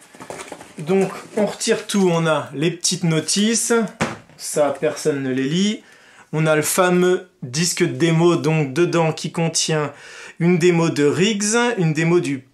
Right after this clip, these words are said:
PlayStation V R World, une démo de Drive Club V R,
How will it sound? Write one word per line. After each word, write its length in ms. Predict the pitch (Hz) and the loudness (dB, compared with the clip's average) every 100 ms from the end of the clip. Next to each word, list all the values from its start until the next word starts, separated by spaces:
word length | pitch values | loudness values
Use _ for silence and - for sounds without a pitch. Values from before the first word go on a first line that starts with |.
| _ | _
PlayStation 640 | 208 226 - 208 - 190 | -2 0 2 0 2 2
V 320 | 175 139 160 151 | 2 2 2 2
R 100 | 131 | 2
World, 560 | 143 180 208 220 214 214 | 2 2 2 2 0 0
une 180 | 151 | 0
démo 260 | 147 170 175 | 0 0 2
de 120 | 135 | 0
Drive 400 | 120 139 190 185 | -2 0 0 0
Club 240 | - 165 131 | -4 -4 -2
V 480 | 131 151 180 208 | 0 2 2 0
R, 60 | 220 | -2